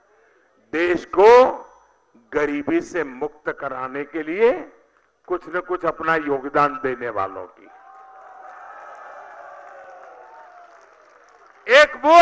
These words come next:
है जो गरीबी से बाहर आना चाहते हैं,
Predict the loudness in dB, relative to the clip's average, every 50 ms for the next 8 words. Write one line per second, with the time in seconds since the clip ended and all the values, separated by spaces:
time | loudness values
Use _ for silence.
0 | 10 10 8 8 6 4 2 0 -4 -12 -20 -20 -20 _ _ _ _ _ _ _
1 | -20 -20 _ _ _ _ _ 0 0 0 0 0 -2 -2 0 0 -2 -4 -4 -6
2 | -2 -2 -2 2 4 4 6 6 6 6 6 4 4 4 6 6 4 4 4 4
3 | 4 6 6 4 2 0 -2 -2 -2 -4 -6 -10 -12